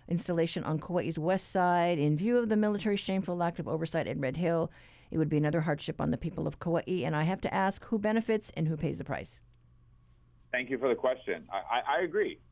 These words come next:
Speaker 2: You know, I mean, my, my perspective has, uh, has shifted over the last, uh, four months based on my direct interaction with, with the military.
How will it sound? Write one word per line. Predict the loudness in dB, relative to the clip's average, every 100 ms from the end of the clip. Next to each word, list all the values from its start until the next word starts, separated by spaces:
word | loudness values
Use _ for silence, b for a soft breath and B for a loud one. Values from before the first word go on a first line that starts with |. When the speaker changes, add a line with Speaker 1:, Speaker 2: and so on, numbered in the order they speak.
| -14
Speaker 2:
You | -2
know, | 0
I | 0
mean, | -2 -6 -8 -6
my, | -6 -2
my | -4
perspective | -2 -4 0 -2 0 0
has, | 2 2 0 2
uh, | 4 6 6 2 0
has | -6 -2
shifted | -2 2 0
over | 2 2
the |
last, | 2 2 0 -4 -4
uh, | -4
four | -2 0
months | 0 -2 -6 -4
based | 0 0 0
on | 0
my | 2 0
direct | 2 2 2
interaction | -2 2 2 0 -4 -2
with, | 0 2
with | 2 2
the |
military. | 2 2 2 -2 -4